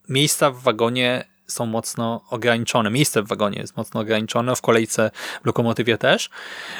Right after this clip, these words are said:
E, i w związku z tym, e, musiano to wszystko przebudować. Tak jak Jerry wspominał,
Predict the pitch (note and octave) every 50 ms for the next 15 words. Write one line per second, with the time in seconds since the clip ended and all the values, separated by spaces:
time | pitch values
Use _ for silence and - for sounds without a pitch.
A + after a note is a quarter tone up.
0 | - - C#3 A#2+ A#2+ B2 B2 - C#3 C3+ B2+ C3 D3+ E3 - - - D#3+ D3 -
1 | - - D3 C#3+ D3 D3 D3 D3 D3 C#3+ B2+ - C#3 C3+ C3 C3 C3 C3 C3 B2+
2 | A#2+ - - C#3+ C#3 - - - - B2 - - - - - - - - C3 B2
3 | B2 D#3+ - - - - - B2 A#2+ B2+ A#2+ A2+ A#2 A#2 B2 D#3 F#3 - - -
4 | C3 C3 C#3 C3+ C3 A#2+ C#3+ C#3 B2+ C#3 C3+ - - - - C3+ B2 C3 C#3 D3+
5 | D#3+ F3 F3+